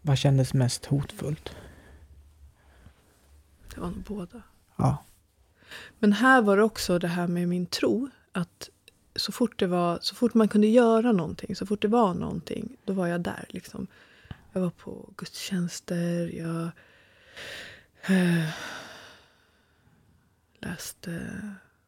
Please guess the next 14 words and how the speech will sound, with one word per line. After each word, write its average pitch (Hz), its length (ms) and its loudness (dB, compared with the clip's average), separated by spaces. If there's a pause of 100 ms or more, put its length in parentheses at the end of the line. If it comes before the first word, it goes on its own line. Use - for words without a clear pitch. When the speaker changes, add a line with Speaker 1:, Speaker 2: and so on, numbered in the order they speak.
(840)
Speaker 2:
jag 185 100 -8
hittade 190 440 -4
någon 180 180 -2
så - 120 -10
här 170 220 -8 (840)
typ - 220 -10 (560)
daily 180 380 0
prayers, - 720 -8
eh, - 80 -12 (120)
prayers - 760 -8
eller 175 160 0
någon 175 180 0
så - 140 -6
här, - 240 -2